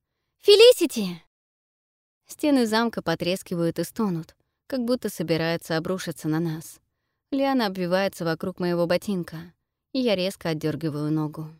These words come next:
"Она в башне", — говорит Мэй, для большей безопасности. "Пиппа", умоляюще смотрит Энн, "ты должна отпустить её. На нас идут твари зимних земель".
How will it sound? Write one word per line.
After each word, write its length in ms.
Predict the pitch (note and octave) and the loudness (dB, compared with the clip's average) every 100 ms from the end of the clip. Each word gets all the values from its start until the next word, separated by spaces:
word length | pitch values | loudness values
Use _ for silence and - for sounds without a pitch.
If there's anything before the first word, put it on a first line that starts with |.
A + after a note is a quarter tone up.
| _ _ _ _ _ _ _ _ - | _ _ _ _ _ _ _ _ 2
"Она 260 | D#4 D4 | 6 6
в 40 | A#3+ | 6
башне", — 540 | B3 C4 A#3 F3+ F3 _ _ - | 4 2 -4 -6 -8 _ _ -8
говорит 420 | F#3+ F3+ E3+ E3+ | -4 0 -2 -2
Мэй, 360 | F#3+ E3+ E3 _ _ _ _ - | -4 -6 -8 _ _ _ _ -2
для 180 | F4+ F4 | 4 6
большей 300 | C#4+ C#4+ B3+ | 6 4 2
безопасности. 920 | B3 B3+ B3+ A3+ F3+ F3 - F3 E3+ _ _ _ _ _ _ _ _ _ _ _ _ _ _ _ - | 4 4 4 2 0 -8 -8 -12 -12 _ _ _ _ _ _ _ _ _ _ _ _ _ _ _ -8
"Пиппа", 480 | D#4+ C#4+ - A#3 A3 G3+ _ _ _ _ _ - | -4 -4 -6 -6 -6 -8 _ _ _ _ _ -2
умоляюще 580 | B3+ G#3+ G3 F#3+ - | 0 2 2 0 -2
смотрит 460 | F3 F3+ F3 F3 E3+ | -4 -2 0 -2 -4
Энн, 360 | G3 E3 E3+ - _ _ _ _ _ | -6 -8 -10 -18 _ _ _ _ _
"ты 140 | - F#4+ | -8 -2
должна 420 | E4+ D#4+ D#4+ D#4+ | -2 2 2 2
отпустить 640 | D4 D#4+ D4+ - F4 - | 0 -4 -6 -4 -4 -4
её. 340 | A#3+ A3+ G#3 G3 _ _ _ _ _ | -6 -6 -10 -14 _ _ _ _ _
На 120 | - F4 | 0 4
нас 320 | E4+ E4+ - | 4 2 0
идут 300 | B3+ D4+ - | -2 0 -2
твари 420 | B3+ D#4+ D#4+ C4 | -2 -2 0 0
зимних 400 | C4 D4+ D4+ C#4+ | 2 4 4 2
земель". 500 | E4+ E4 C#4 A3+ G#3 | 2 2 2 -2 -10